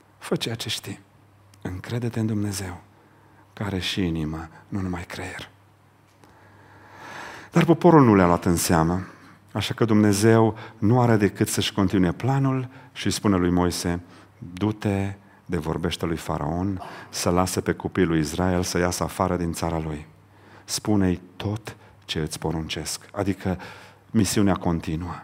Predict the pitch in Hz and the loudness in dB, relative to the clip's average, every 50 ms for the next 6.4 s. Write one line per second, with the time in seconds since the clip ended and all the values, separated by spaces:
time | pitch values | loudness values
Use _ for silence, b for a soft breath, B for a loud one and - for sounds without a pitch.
0 | B B B B B B B - - 107 101 98 98 87 - 104 90 90 85 - | B B B B B B B 0 2 2 4 4 4 2 4 2 2 2 2 0
1 | - 76 67 - - - 151 170 - - - 160 165 165 - - 185 175 160 143 | -2 -4 -4 -2 0 2 2 2 2 2 0 0 0 0 2 2 2 4 4 2
2 | - - 165 - - 165 160 170 151 170 160 165 160 - - 208 202 B B B | 0 0 0 2 2 2 4 2 2 2 0 -2 -2 -4 -6 -6 -6 B B B
3 | B B B B - 147 127 113 107 107 - - 113 113 110 107 - 107 87 B | B B B B 4 6 6 8 6 6 6 6 6 6 8 8 8 6 6 B
4 | B B B B B B B B _ _ _ _ _ _ - _ _ _ _ _ | B B B B B B B B _ _ _ _ _ _ -20 _ _ _ _ _
5 | _ _ _ _ - 117 101 95 101 104 - 98 - - 85 76 - - - - | _ _ _ _ -4 -2 0 2 2 4 4 2 2 2 0 0 -2 -4 -2 2
6 | - 170 175 180 - - - - | 2 2 2 2 0 -2 -2 -2